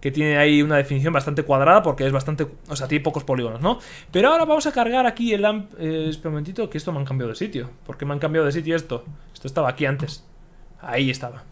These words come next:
Vale, vamos a cambiar esto de sitio, un momentito, que estoy más acostumbrado.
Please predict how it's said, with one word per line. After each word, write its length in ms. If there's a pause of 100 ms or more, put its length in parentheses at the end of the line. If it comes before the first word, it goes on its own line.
(500)
Vale, 120
vamos 160
a 20
cambiar 240
esto 160
de 80
sitio, 240
un 80
momentito, 400
que 200
estoy 280
más 200
acostumbrado. 680